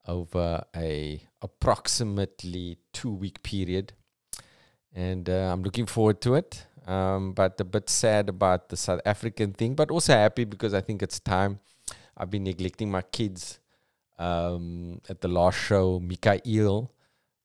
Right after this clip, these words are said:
uh, who just recently had viral meningitis, came to the show with me, and he was causing havoc.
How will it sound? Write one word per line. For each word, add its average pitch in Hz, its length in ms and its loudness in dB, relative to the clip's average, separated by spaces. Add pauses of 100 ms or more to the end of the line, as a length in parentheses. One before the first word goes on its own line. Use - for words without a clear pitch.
uh, 78 460 -4 (340)
who 92 140 -18
just 90 280 -4
recently 92 420 -2
had 85 140 0
viral 82 320 2
meningitis, 85 600 -2
came 92 220 -2
to - 80 -6
the 85 80 -4
show 90 200 -2
with 82 320 -4
me, 90 240 -6
and 98 200 -2
he 101 140 0
was 101 280 2
causing 95 360 -2
havoc. 71 520 -8